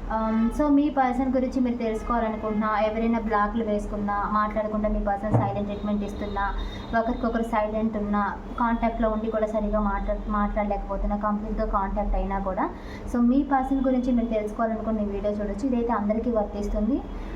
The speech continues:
అన్ని రిలేషన్ల వాళ్ళకి వర్తిస్తుంది. So ఇప్పుడైతే మీ పర్సన్ నేను త్రీ టైమ్స్ అనుకొని వీడియో చూడండి. యూనివర్స్, మా వ్యూవర్స్ యొక్క పర్సన్స్ కరెంట్ ఫీలింగ్స్ ఏంటి? యూనివర్స్, మా వ్యూవర్స్ యొక్క పర్సన్స్ కరెంట్ ఫీలింగ్స్ ఏంటి? మా వ్యూవర్స్ గురించి,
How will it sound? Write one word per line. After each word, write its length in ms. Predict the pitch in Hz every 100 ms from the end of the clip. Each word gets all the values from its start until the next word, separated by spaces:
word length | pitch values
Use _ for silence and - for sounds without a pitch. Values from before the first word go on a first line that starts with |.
| -
అన్ని 200 | 220 226
రిలేషన్ల 420 | 233 220 220 214
వాళ్ళకి 280 | 208 202 220
వర్తిస్తుంది. 680 | 202 190 190 - 190 208 349 - -
So 80 | 220
ఇప్పుడైతే 420 | 214 220 247 262
మీ 200 | 254 240
పర్సన్ 300 | 208 208 220
నేను 200 | 214 214
త్రీ 180 | - 202
టైమ్స్ 280 | 208 202 208
అనుకొని 280 | 208 226 247
వీడియో 240 | 185 180
చూడండి. 360 | 190 185 175 - - - - - - - - 254
యూనివర్స్, 420 | 285 311 311 277
మా 180 | 262 262
వ్యూవర్స్ 380 | 277 269 269 254
యొక్క 180 | 247
పర్సన్స్ 520 | 247 226 220 233 233 -
కరెంట్ 300 | 226 214 214
ఫీలింగ్స్ 460 | 214 202 214 214
ఏంటి? 240 | 196 185 180 - - - - - - - - - - - - - - - - - - -
యూనివర్స్, 420 | 220 226 269 -
మా 260 | 247 233 240
వ్యూవర్స్ 360 | 254 262 254 -
యొక్క 200 | 240 240
పర్సన్స్ 800 | 233 214 208 240 240 240 - 220
కరెంట్ 220 | 214 220
ఫీలింగ్స్ 460 | - 214 208 202 196
ఏంటి? 220 | 185 185
మా 220 | 214 214 220
వ్యూవర్స్ 480 | 233 220 220 -
గురించి, 380 | 214 208 208 277